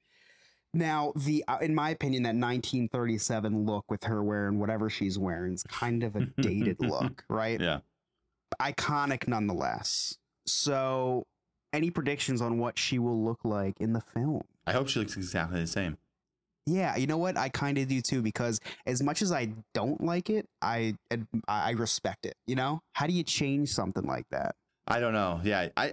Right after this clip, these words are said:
Speaker 2: I hope they go very close to the, uh, the original movie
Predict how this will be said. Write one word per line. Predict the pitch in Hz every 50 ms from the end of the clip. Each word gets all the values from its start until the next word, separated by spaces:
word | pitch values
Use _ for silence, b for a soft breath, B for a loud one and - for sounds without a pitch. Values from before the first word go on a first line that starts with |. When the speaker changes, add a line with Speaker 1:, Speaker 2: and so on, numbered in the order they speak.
| -
Speaker 2:
I | - 160 175 170
hope | 170 185 175 160
they | 139 120 117 95 - - -
go | 107 117 107 104 104 98 98 - - _ _ _ _ -
very | 104 104 101 95 95 95 92 90 87 85 82 -
close | - - 92 87 87 -
to | - - 92 85
the, | 80 85 82 80 82 82 80 80
uh, | 80 80 80 78 78 78 73 - - _ -
the | - 87
original | 85 92 90 - 90 80
movie | 78 82 82 80 73 - 80 78 80